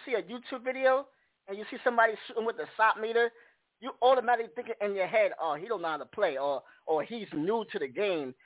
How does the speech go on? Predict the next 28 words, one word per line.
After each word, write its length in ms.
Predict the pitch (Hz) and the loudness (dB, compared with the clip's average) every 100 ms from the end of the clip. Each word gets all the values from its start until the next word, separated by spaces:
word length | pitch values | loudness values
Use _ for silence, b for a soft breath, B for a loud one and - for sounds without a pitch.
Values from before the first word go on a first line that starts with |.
| b - | b 2
So 60 | |
it 80 | 190 | 4
don't 200 | 240 185 | 4 4
matter 240 | 214 214 | 4 6
what 260 | 170 196 220 - _ _ _ _ 165 | 4 4 4 2 _ _ _ _ -20
the 60 | 131 | -10
developers 600 | 156 139 202 202 202 202 196 | -6 -2 -4 -4 -4 -4 -4
or 140 | 165 - - | -6 -6 -4
anybody 480 | 214 202 190 185 170 - | -6 0 2 2 0 -2
says 120 | 185 | 0
about, 380 | 175 180 170 139 _ - | 2 2 2 -2 _ -6
"Oh, 100 | 175 | -4
but 160 | 143 139 | -4 -8
you 120 | 180 | -8
can 160 | 175 | -6
increase 360 | 147 135 196 185 - | -6 -8 -10 -10 -8
your 120 | - - - | -10 -6 4
shot." 240 | 196 160 - _ _ _ _ _ | 6 6 0 _ _ _ _ _
The 200 | 165 - | -10 0
only 180 | 247 247 | 2 4
way 140 | 220 | 2
they 100 | 220 | 2
can 160 | 208 202 - _ _ | -2 -6 -8 _ _
actually 380 | 156 - 208 185 - _ | 0 0 -2 -10 -10 _
force 300 | 190 202 233 - _ _ _ _ _ _ _ _ _ _ - | 4 6 4 0 _ _ _ _ _ _ _ _ _ _ -14
to 100 | 165 | -2
make 180 | 185 | 0
it 100 | 190 | 0